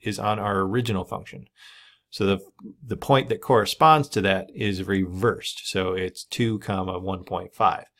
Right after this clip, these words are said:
So we just have to be very, very careful. This is the point that exists, uh, at F inverse at an x value of two.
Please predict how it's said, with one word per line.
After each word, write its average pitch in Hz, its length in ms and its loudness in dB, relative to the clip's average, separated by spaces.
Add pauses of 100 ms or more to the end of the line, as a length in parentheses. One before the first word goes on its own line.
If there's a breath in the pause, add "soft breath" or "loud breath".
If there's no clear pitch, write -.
(460 loud breath)
So 92 480 2
we 101 240 -2
just 95 160 -8
have 98 140 0
to 90 60 -10
be 92 100 -6
very, 101 260 0
very 123 160 0
careful. 120 480 4 (280 soft breath)
This 147 280 6
is 117 80 4
the 110 100 2
point 113 240 2
that 104 80 2
exists, 98 500 -2
uh, 95 260 0
at - 120 -12
F 110 200 -2
inverse 101 460 -2
at 107 160 -2
an 95 120 -2
x 95 160 -8
value 92 340 -6
of - 220 -12
two. 190 420 4